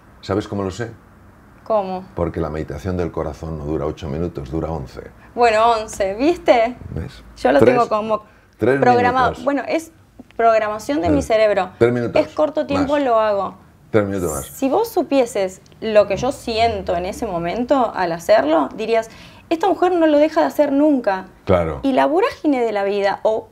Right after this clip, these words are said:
Speaker 2: quizás ya me siento mejor, y en tres días digo, "No, bueno, m-, medito mañana".
Speaker 1: Claro, claro, porque, claro, eso, eh, ese es un, es un muy buen punto. Es decir, tú haces tus once minutos de meditación,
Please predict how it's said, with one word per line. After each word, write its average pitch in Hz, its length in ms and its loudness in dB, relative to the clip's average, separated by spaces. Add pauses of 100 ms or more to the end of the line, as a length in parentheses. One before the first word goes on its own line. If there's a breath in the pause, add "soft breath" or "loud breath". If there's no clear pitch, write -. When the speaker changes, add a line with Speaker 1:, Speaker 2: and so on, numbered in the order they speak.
Speaker 2:
quizás 339 300 0
ya 330 80 0
me 269 80 -2
siento 247 320 -4
mejor, 185 500 -4
y 240 80 -4
en 220 140 -6
tres 311 200 0
días 269 460 2 (320 loud breath)
digo, 320 180 2
"No, 381 220 -2
bueno, 359 380 0
m-, 349 320 -2
medito 370 320 2
mañana". 180 540 -4 (180)
Speaker 1:
Claro, 92 380 0 (280 soft breath)
claro, 117 280 2
porque, 98 340 -10
claro, 87 320 -2
eso, 92 180 -10
eh, 107 260 -6 (200)
ese 107 220 -6
es 120 100 -10
un, 104 240 -4
es - 280 -10
un 92 60 -8
muy 92 100 0
buen 82 200 -2
punto. 80 360 -4
Es 82 140 -6
decir, 73 180 -8 (460 soft breath)
tú 107 100 4
haces 110 240 -2
tus 101 200 -12
once 104 280 -6
minutos 87 460 -6
de 78 80 -8
meditación, 101 800 -4